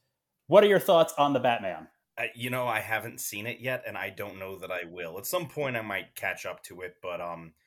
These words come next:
Speaker 2: but I wasn't particularly interested. I kinda, my, I, I have my Batman, and his name is Kevin Conroy.
Speaker 1: That, that, that checks out. That checks out. Um,
Speaker 2: Okay.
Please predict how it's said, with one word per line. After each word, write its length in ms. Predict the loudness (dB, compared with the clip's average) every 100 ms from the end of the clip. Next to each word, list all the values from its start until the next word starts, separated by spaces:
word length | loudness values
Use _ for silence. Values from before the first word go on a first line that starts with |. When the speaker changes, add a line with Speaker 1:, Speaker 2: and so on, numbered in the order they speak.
| _ _ _ -8
Speaker 2:
but 80 | -4
I 60 |
wasn't 260 | -2 -4 -6
particularly 640 | -8 -6 -4 -4 -4 -6
interested. 400 | -8 -10 -12 -8
I 120 | -6
kinda, 420 | -6 -8 -6 -6 -6
my, 240 | -6 -6 -2
I, 200 | -2 0
I 140 | 0 0
have 260 | 0 -2
my 140 | -4 -8
Batman, 440 | -8 -8 -8 -8
and 120 | -8
his 140 | -10 -12
name 180 | -12 -10
is 80 |
Kevin 260 | -10 -10 -12
Conroy. 300 | -16 -20 -20 -20 _ _ _ _ _ 2
Speaker 1:
That, 300 | 4 4 2
that, 140 | 0
that 120 | -2
checks 240 | -2 -4 -4
out. 260 | -8 -8 -12
That 100 | -8
checks 240 | -8 -8
out. 220 | -12 -14 _ -10
Um, 320 | -8 -8 -10
Speaker 2:
Okay. 240 | -8 -8